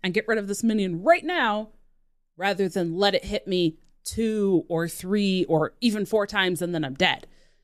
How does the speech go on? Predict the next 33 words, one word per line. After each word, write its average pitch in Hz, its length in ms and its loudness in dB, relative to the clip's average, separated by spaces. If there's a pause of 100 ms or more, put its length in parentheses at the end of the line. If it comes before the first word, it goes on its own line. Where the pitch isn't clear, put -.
(340)
So 208 100 -2
they 190 180 -2
understand 214 840 0 (160)
my 170 240 2
health 185 600 -2 (240)
is 185 320 -2
a 170 120 2
resource 156 540 0
that 151 100 -2
I 151 60 0
need 151 200 0
to 160 120 -4
use. 147 440 -2 (720)
Um, 147 240 0
same 175 240 0
with 208 160 -2
cards. - 720 -2
You 160 80 -6
know, 156 40 -2
sometimes 175 640 0
you 185 480 0
need 180 280 0
to 190 200 2
play 175 360 0
in 175 80 -2
a 170 40 -2
way 175 220 2
where 165 360 0 (220)
you're 165 120 -4
potentially 185 500 0
drawing 185 460 0
more 170 180 2
cards. - 600 -2